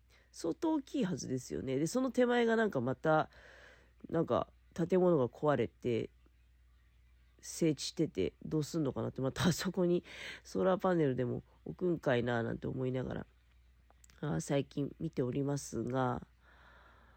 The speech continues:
うーん、なんかね、あの、いつの間にかクリーンっていうになってるけど、私の中では、あ、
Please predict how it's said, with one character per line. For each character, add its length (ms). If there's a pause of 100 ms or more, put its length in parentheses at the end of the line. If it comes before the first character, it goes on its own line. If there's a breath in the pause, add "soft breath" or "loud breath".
(640 soft breath)
う 40
ー 40
ん、 760 (160)
な 180
ん 120
か 140
ね、 600
あ 200
の、 180
い 60
つ 120
の 80
間 140
に 100
か 140
ク 160
リ 140
ー 60
ン 40
っ 20
て 160
い 20
う 40
に 60
な 80
っ 40
て 140
る 40
け 80
ど、 60
私 400
の 80
中 260
で 140
は、 420
あ、 160